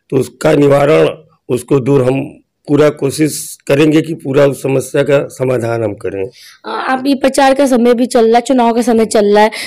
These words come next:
Speaker 2: तो आप door to door campaign भी करते होंगे, लोगों से मिलते भी होंगे, तो लोग आपको अपने तक समस्या क्या प-, बताते हैं?
Speaker 1: भाई, लोग यही कहते हैं कि भैया हमारी ये समस्या है। करीब करीब तो भाई हम कहते हैं कि ठीक है, अगर आप अपना मत हमको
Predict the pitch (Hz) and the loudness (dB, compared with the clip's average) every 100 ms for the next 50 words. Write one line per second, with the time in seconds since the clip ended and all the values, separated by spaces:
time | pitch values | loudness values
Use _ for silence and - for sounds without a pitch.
0 | - 294 311 311 285 269 240 269 247 277 | -4 2 4 2 2 -2 2 0 2 0
1 | 269 269 233 220 240 233 233 226 196 233 | 0 2 0 0 0 0 0 0 0 0
2 | 220 233 240 226 247 262 233 202 190 240 | 2 4 4 2 2 2 2 2 2 0
3 | 214 226 202 196 202 196 - - 277 330 | 2 2 2 2 0 0 -8 -2 2 4
4 | 339 - 247 - 285 277 240 277 285 277 | 2 0 -4 -2 2 2 2 0 0 0
5 | 269 262 233 220 226 220 170 170 165 165 | -2 0 0 0 -2 -2 -4 -8 -16 -18
6 | 170 170 160 175 175 _ _ _ 156 175 | -18 -18 -18 -20 -20 _ _ _ 0 2
7 | 185 180 170 170 185 - 165 165 180 160 | 4 2 4 4 2 2 0 2 0 2
8 | 175 139 110 - _ _ _ - 139 151 | 2 2 -2 -10 _ _ _ -4 0 2
9 | 180 160 160 170 165 165 170 160 160 160 | 2 2 2 0 2 2 2 4 2 2
10 | 170 165 160 175 160 104 - _ - 139 | 2 0 2 2 0 -2 -12 _ -4 -2
11 | 151 147 160 165 165 165 156 175 175 170 | -2 0 0 2 2 0 2 4 2 2
12 | 170 165 190 180 185 - 180 185 170 165 | 0 2 2 2 0 2 2 4 4 4
13 | 165 160 147 165 160 151 156 143 139 156 | 2 -2 -4 0 2 2 2 0 -4 0
14 | 135 117 - | 0 -2 -8